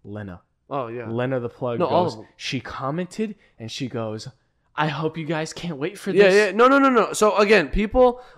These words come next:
Speaker 2: are, Adam twenty-two has, has been stating online, like, he's okay with it. Like, he's the one that, they, they
Speaker 1: He's
Speaker 2: talked about
Speaker 1: okay.
Speaker 2: it together. They talked
Speaker 1: He's,
Speaker 2: about it together.
Speaker 1: yeah,
Speaker 2: They made decisions
Speaker 1: that they
Speaker 2: together.
Speaker 1: talked about it
Speaker 2: It was
Speaker 1: together.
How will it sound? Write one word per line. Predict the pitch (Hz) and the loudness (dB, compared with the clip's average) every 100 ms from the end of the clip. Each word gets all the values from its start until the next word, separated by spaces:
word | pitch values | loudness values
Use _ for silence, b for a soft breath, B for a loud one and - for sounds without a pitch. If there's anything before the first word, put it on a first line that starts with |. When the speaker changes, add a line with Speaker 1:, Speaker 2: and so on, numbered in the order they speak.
| B | B
Speaker 2:
are, | 143 151 - - _ _ _ _ _ - | 0 0 -2 -14 _ _ _ _ _ 2
Adam | 160 185 208 | 4 4 2
twenty-two | 202 170 170 156 - 147 143 165 170 _ _ _ _ _ | -2 -2 -2 -2 -6 -4 -4 -6 -12 _ _ _ _ _
has, | - 147 123 - - | -6 -6 -6 -12 -12
has | 139 131 | -10 -8
been | 127 117 | -8 -8
stating | - 139 139 156 151 | -6 -2 -2 -2 -2
online, | 147 135 127 127 113 104 | -2 -2 -4 -4 -6 -8
like, | 107 104 _ | -12 -16 _
he's | 117 117 | -12 -8
okay | 156 - 143 | -8 -4 -4
with | 147 110 | -4 -6
it. | 92 | -8
Like, | 98 101 | -12 -12
he's | - 160 147 | -10 -8 -4
the | 139 | -4
one | 139 135 | -2 -4
that, | 117 131 | -6 -6
they, | 123 | -6
they | 120 123 | -6 -2
Speaker 1:
He's | 185 | 0
Speaker 2:
talked | 151 - | 0 4
about | 165 196 | 6 6
Speaker 1:
okay. | - | 4
Speaker 2:
it | 196 | 4
together. | 185 156 107 | 6 4 -2
They | 127 | -4
talked | 175 170 | 0 2
Speaker 1:
He's, | 170 | 4
Speaker 2:
about | 175 | 2
it | |
together. | 170 165 170 | 2 2 6
Speaker 1:
yeah, | 165 143 | 8 8
Speaker 2:
They | 127 | 6
made | |
decisions | 135 - 147 | 2 0 2
Speaker 1:
that | 147 | 2
they | 156 | 4
Speaker 2:
together. | 170 170 | 4 4
Speaker 1:
talked | 170 180 202 | 4 4 4
about | 180 175 | 4 4
it | 180 | 4
Speaker 2:
It | |
was | 190 170 | 4 4
Speaker 1:
together. | 160 156 | 2 -2